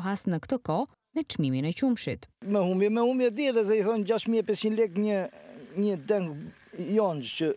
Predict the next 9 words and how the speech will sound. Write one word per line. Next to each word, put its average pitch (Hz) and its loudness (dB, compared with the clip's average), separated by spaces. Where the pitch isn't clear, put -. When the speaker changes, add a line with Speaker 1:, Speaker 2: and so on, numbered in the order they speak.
Speaker 2:
do 175 4
e 147 0
blesh 185 -2
ose 175 -2
do 202 0
e 180 -4
prodhosh. 185 0
Kostot 175 -2
janë 165 -2